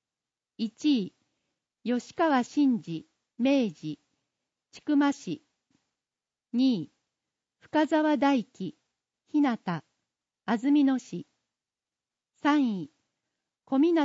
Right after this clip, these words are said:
和也、秋葉、安曇野市。四位。戸取守、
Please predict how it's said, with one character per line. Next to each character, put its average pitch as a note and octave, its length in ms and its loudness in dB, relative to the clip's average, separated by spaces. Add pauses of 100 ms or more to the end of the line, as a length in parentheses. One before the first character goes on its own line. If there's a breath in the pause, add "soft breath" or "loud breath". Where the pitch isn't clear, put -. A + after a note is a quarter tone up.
(180)
和 A#3+ 280 -4
也、 F3 260 -4 (560)
秋 C4 300 -4
葉、 E3+ 300 -8 (480)
安 G#3+ 120 -4
曇 C#4 280 2
野 C4 160 2
市。 - 280 -10 (1040)
四 D4 240 4
位。 F#3+ 280 -2 (840)
戸 B3 140 -2
取 D#4 440 2
守、 B3+ 560 0